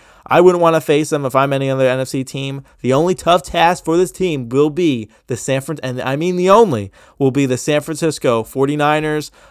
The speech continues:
Uh, they've proven they can get it done with anyone at the helm. Uh, they have the best run defense ranked in the N F L. So, um, and I, I know they're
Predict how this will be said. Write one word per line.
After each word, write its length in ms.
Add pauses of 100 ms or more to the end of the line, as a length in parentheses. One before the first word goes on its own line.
Uh, 160
they've 300
proven 320
they 100
can 140
get 160
it 60
done 200
with 160
anyone 380
at 140
the 60
helm. 460 (260)
Uh, 220
they 380 (220)
have 340
the 80
best 480
run 280
defense 580 (120)
ranked 460 (240)
in 160
the 100
N 100
F 160
L. 220
So, 420 (320)
um, 240
and 140
I, 220
I 120
know 140
they're 220